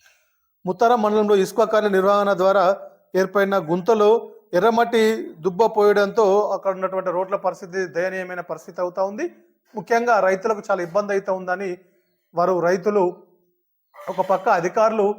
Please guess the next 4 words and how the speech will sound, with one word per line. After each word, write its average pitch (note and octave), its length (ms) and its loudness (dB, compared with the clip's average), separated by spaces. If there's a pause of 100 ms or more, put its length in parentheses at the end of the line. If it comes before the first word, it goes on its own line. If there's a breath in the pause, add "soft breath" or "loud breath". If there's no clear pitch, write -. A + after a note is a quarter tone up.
(400)
సంబంధిత G3 400 -2
అధికారులు F#3+ 420 0
పట్టించుకోకపోవడం G3+ 960 -2
వల్ల F3+ 380 0